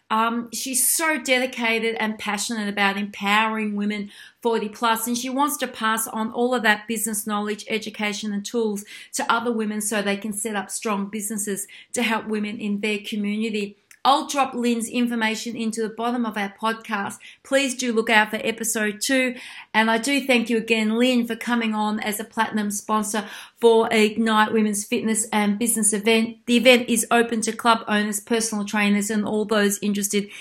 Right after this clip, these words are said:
in changing the lives of women. Thank you very much for your time today, Lynn.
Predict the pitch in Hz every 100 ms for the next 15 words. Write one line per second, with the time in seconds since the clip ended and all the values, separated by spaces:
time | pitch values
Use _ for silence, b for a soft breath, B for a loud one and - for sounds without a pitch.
0 | B - 202 214 202 196 202 196 196 190
1 | 190 - 180 196 202 190 185 B B 262
2 | 262 277 285 269 262 254 - 233 226 226
3 | 220 214 220 220 208 202 208 208 185